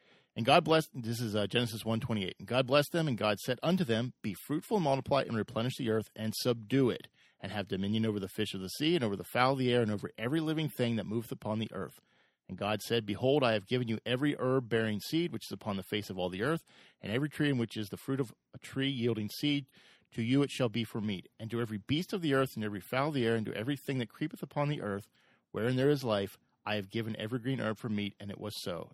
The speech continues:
And God saw that everything that he had made, and behold, it was very good, and evening and morning were the sixth day." So he, he commands us to take control of it. Now, I agree with what you're saying. Uh,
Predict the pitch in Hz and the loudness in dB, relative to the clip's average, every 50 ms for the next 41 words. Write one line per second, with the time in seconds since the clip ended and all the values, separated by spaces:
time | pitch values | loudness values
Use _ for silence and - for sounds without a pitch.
0 | _ - 101 92 90 95 92 90 - - 104 92 92 92 92 - _ _ _ _ | _ -18 -14 -10 -8 -8 -8 -8 -6 -2 0 0 0 -2 -4 -10 _ _ _ _
1 | _ _ _ _ _ _ _ _ _ _ _ - - 101 104 - - 107 104 104 | _ _ _ _ _ _ _ _ _ _ _ -10 -8 -6 -6 -6 -4 -4 -4 -4
2 | 101 95 - - 110 98 104 101 95 104 113 135 143 135 120 104 98 87 - 117 | -4 -6 -10 -14 -10 -8 -6 -6 -4 -2 0 0 0 0 -2 -2 -4 -2 -2 -2
3 | 123 127 113 101 95 92 101 101 101 95 113 120 120 107 - - - 92 98 104 | -2 -2 -2 -4 -8 -6 -6 -6 -4 -4 -4 -4 -4 -6 -8 -12 -12 -10 -8 -8
4 | 104 104 104 104 98 98 98 98 98 101 98 92 - _ - - 90 90 - - | -6 -6 -6 -6 -6 -6 -6 -6 -6 -6 -8 -10 -12 _ -14 -12 -12 -10 -10 -10
5 | - - - - - - _ _ _ _ _ _ _ _ _ - 131 117 113 110 | -12 -10 -8 -8 -10 -10 _ _ _ _ _ _ _ _ _ 0 2 2 2 2
6 | _ _ _ - - _ _ _ - 143 151 143 - - 135 156 156 - 165 160 | _ _ _ -20 -20 _ _ _ 2 2 2 2 0 0 0 0 4 8 8 8
7 | 151 156 185 240 269 277 240 170 180 165 151 - - - 147 135 - - - 165 | 10 10 8 8 8 6 6 6 6 4 4 2 2 0 0 0 0 -4 0 2
8 | 175 - - - 135 - 175 165 131 107 95 - 107 135 127 113 - - - - | 2 2 2 -2 4 6 8 8 8 8 4 2 4 4 4 4 2 0 -2 0
9 | 135 156 156 196 220 196 180 190 135 156 160 143 - - 123 110 107 92 - _ | 0 2 2 4 4 4 4 4 6 6 6 6 6 2 2 2 2 -2 -6 _
10 | _ - - - _ _ _ _ _ - - 110 107 107 98 | _ -20 -20 -20 _ _ _ _ _ -6 -2 -2 0 0 -2